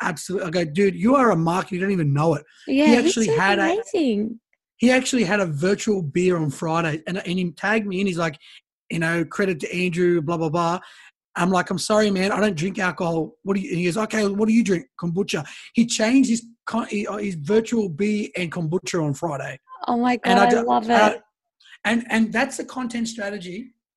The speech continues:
Speaker 1: that first and foremost is all about the audience. And the funny thing is that a lot of the people that comment on it, well, I don't know so much now 'cause I don't really follow him as closely as I did before. The guy's, he, he's, he's just in his own world now.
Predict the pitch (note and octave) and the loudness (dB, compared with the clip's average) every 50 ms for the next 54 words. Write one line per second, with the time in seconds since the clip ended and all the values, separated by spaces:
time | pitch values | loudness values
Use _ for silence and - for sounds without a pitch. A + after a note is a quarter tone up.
0 | _ _ - - F#3+ F#3 F#3 - - A3 A3+ A#3 A3+ A#3 G#3+ D3 - - G3+ G3+ | _ _ -8 -8 -8 -8 -8 -8 -6 -4 -4 -4 -4 -8 -10 -10 -8 -6 -6 -6
1 | F#3+ F#3 F3+ F#3 G3+ A3+ A3+ - - E3 - _ - G3 F#3 F3+ F3+ F3 D#3+ D#3+ | -6 -6 -8 -6 -6 -8 -8 -10 -18 -20 -20 _ -12 -10 -8 -8 -6 -8 -8 -10
2 | E3 - E3+ D#3+ D#3+ E3+ F3 E3+ D3 C3+ - _ - - - - _ - G#3+ G#3+ | -12 -10 -10 -8 -8 -6 -6 -6 -6 -6 -10 _ -20 -20 -20 -20 _ -2 0 0
3 | G#3 G#3 - - C4 C#4+ D#4+ E4+ C#4 C#4+ C4 A#3+ A#3 A3 F3+ A#3 A#3 C4+ G3+ G#3 | 0 0 -2 -2 -2 -2 -2 -2 -2 -2 -2 0 0 -2 -4 -4 -6 -4 -2 0
4 | A3 B3+ C#4 C4 C4 - A#3 A#3+ G#3+ G#3 G#3 G3+ - - - G3 F#3+ G3 F#3 F3 | 0 0 0 0 -2 -2 -2 -4 -4 -4 -6 -8 -8 -10 -10 -8 -8 -6 -6 -8
5 | F3 - _ - F#3 F#3 G3 - F3+ F3+ F#3 G#3+ A3+ A#3+ A#3 G#3 - - G3 F3+ | -8 -12 _ -12 -12 -10 -10 -8 -6 -4 -4 -2 -2 -2 -2 -2 -4 -6 -8 -8
6 | E3 - - E3+ E3+ E3+ E3+ E3 F3 F#3 G3 - F3+ F3 E3+ D#3+ D#3 - - - | -10 -10 -12 -12 -10 -8 -8 -6 -6 -8 -8 -8 -6 -4 -4 -4 -6 -8 -16 -20
7 | _ - - F#3+ F#3+ F#3+ F3 E3 D3 - - F3+ E3+ E3 - - D#3+ D#3+ D3+ D#3 | _ -4 -2 0 0 0 -2 -4 -6 -8 -6 -6 -6 -6 -6 -8 -10 -8 -8 -8
8 | E3+ E3 E3 C#3+ - - E3+ E3 D#3+ D#3 E3 D#3+ F3 F#3+ G#3 A3+ A3 A3 _ - | -10 -10 -12 -16 -10 -6 -4 -4 -4 -4 -4 -4 -2 0 0 0 -2 -4 _ -12
9 | F#3 F3+ D#3+ E3+ G3 - F3+ E3+ D3+ D3 - _ - D#3+ D#3 F3 G3 - - - | -8 -8 -6 -6 -6 -8 -8 -10 -10 -12 -16 _ -12 -12 -10 -10 -10 -10 -8 -6
10 | F#3 F3 D#3+ D#3+ D#3+ D#3+ E3 D#3 D#3 D3+ D3 D3 C#3+ D3 D3 D3+ - | -6 -6 -6 -4 -4 -4 -4 -4 -4 -6 -6 -8 -10 -12 -12 -14 -16